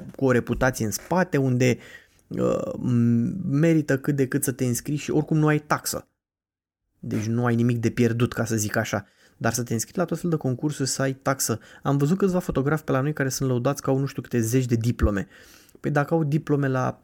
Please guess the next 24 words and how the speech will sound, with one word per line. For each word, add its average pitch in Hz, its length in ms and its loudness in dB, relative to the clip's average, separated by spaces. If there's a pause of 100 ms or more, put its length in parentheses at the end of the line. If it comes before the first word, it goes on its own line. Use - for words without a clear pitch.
(100)
concursuri 131 500 -4
de 123 120 2
genuri, 127 460 0 (220)
asta, - 280 -4
și - 240 -8
sunt 170 220 -4
unele 214 160 0
care 202 140 2
nici 202 80 0
măcar 208 140 4
nu 202 60 2
sunt 196 160 0
concursuri, 165 580 2 (240)
deci 139 180 2
plătești 170 400 0
și - 100 -2
oricum 180 280 2
primești 151 380 2
o - 20 2
diplomă. 170 540 2 (840)
Este 131 420 -4 (320)
extrem 165 320 -2
de 156 80 0
stupid. 151 480 -2